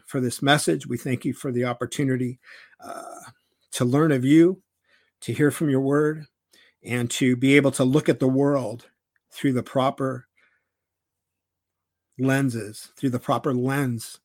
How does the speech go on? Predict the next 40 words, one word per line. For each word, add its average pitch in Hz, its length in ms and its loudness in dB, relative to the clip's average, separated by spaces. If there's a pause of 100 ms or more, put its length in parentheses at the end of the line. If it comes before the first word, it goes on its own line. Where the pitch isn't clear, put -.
(100)
of 113 140 -10
your 123 140 0
word 120 420 -2 (140)
and 120 120 -6
your 113 140 -6
truth. 127 540 -10 (460)
And 127 100 -4
Lord, 131 180 4
I 131 60 4
ask 135 260 4
that 135 100 2
in 135 100 2
the 123 60 0
coming 135 400 0
week, 139 360 2
you 127 100 2
would, 123 180 0
uh, 110 280 -12 (260)
open 131 260 2
our 127 160 4
eyes 147 460 2 (160)
and 113 80 -12
our 107 60 -8
spirits 147 560 -2
and 131 80 -8
our 110 80 -10
souls 143 340 0
more 135 400 4
to - 160 -4
the 139 100 -4
truth 151 480 -4 (640)
of 127 80 -6
the 131 80 0
gospel, 135 560 -2 (120)
that 131 80 -4
you 127 140 -2
would 120 80 -2
provide 135 340 2
opportunities, 139 720 -2
uh, 143 80 -4